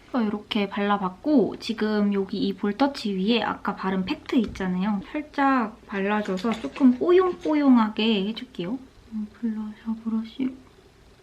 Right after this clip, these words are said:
한번 얘를 부드럽게 덮어주면 조금 더 뽀용뽀용한 느낌이 날 것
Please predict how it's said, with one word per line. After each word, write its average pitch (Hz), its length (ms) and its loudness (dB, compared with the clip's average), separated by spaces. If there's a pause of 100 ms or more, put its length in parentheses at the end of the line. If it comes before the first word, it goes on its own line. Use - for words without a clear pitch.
(1300)
한번 294 240 4
얘를 233 240 2
부드럽게 277 580 -6
덮어주면 262 920 2
조금 302 340 -4
더 262 160 0
뽀용뽀용한 285 960 4
느낌이 214 360 2
날 196 200 -4
것 226 120 -6